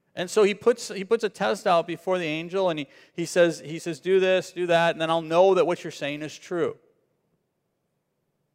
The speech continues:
This is really how far Israel had fallen. Th-, this is the, this is their best. Th-, th-, this is,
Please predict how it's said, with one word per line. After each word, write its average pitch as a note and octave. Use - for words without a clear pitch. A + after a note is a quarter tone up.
This B3+
is D4
really A3+
how E3+
far D3+
Israel C#3+
had C3
fallen. A#2+
Th-, F#3
this B3
is C#4+
the, A#3+
this A#3
is B3
their G#3
best. E3
Th-, F#3
th-, A#3
this B3+
is, B3+